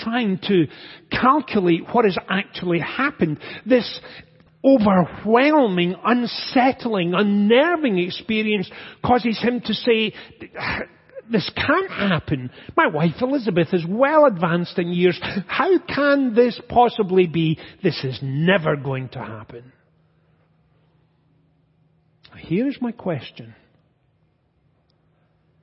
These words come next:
Was it the case that Zechariah had become comfortable in his faith. He was comfortable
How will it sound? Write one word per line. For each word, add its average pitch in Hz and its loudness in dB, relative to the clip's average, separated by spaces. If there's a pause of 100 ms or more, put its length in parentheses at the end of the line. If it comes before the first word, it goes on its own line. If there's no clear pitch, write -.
(840)
Was 139 -2
it - -8
the 269 -2
case - -8 (840)
that - -14
Zechariah 135 -4 (1120)
had 135 -6
become 127 -6 (100)
comfortable 214 -4 (760)
in 160 -6
his 160 -4 (240)
faith. 123 -8 (2250)
He 233 -4
was 180 -4
comfortable 135 -2